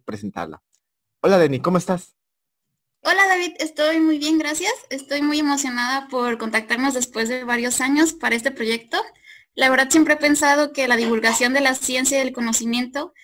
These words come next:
Speaker 2: es muy importante, ya que la divulgación hace que las personas participen en la ciencia y rescono-, y reconozcan su importancia, y tu proyecto es perfecto para alentar esto.
Speaker 1: Ah, muchas gracias.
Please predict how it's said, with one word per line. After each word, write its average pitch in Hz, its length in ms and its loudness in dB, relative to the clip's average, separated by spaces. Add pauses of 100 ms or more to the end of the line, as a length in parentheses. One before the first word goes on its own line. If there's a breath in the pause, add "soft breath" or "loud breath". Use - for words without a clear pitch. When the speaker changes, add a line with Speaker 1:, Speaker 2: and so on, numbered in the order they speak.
(140 soft breath)
Speaker 2:
es 311 120 4
muy 330 140 8
importante, 302 760 2 (240)
ya 254 160 0
que 269 80 2
la 302 120 6
divulgación 247 540 2
hace 320 200 4
que 285 80 -4
las 240 160 -2
personas 254 420 -4
participen 294 640 -4
en 285 80 0
la 269 100 2
ciencia 294 500 0
y - 60 -6
rescono-, 247 480 -6 (180)
y 240 100 -2
reconozcan 254 440 -2
su 285 80 0
importancia, 294 720 0
y 247 80 -12
tu 262 140 -10
proyecto 269 340 -2
es 320 160 2
perfecto 294 540 -4
para 247 160 0
alentar 226 340 -4
esto. 214 220 -12 (640)
Speaker 1:
Ah, 113 180 0
muchas 107 300 -6
gracias. 95 360 -8